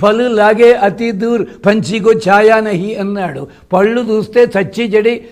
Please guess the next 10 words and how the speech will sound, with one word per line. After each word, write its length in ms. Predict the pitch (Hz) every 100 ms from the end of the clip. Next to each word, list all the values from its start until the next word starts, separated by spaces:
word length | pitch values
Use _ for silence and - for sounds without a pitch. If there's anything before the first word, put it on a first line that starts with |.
| -
ఇంత 360 | 170 208 202 156
పెద్ద 380 | 180 175 220 226
చెట్టుని 320 | 220 240 220
ఎక్కిందాకా 640 | 196 220 220 226 196 220
ఉండి 380 | 214 220 233 226 - - 127
గోళికాయ 480 | 190 220 233 240 226
సైజులో 360 | 214 220 233
ఉంటాయి 320 | 226 208 226 208
పళ్ళు 240 | 202 226
కాస్తాను, 580 | 208 196 196 196 196